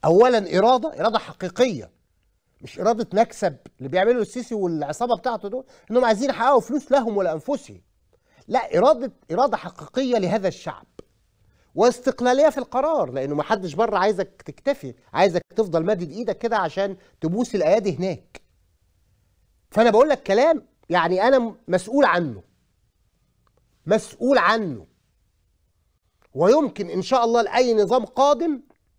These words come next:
إن شاء الله أقدم له كل الملفات اللي تثبت صحة هذا الكلام.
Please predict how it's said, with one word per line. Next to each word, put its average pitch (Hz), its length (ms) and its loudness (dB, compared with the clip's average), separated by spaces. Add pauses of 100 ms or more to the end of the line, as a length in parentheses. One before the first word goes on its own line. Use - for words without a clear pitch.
(100)
إن 196 100 -2
شاء 269 240 2
الله 226 240 0
أقدم 202 320 -2
له 233 120 2
كل 285 640 4
الملفات 220 460 -6
اللي 202 120 -10
تثبت 180 320 -12
صحة - 280 -18
هذا 156 180 -12
الكلام. - 220 -20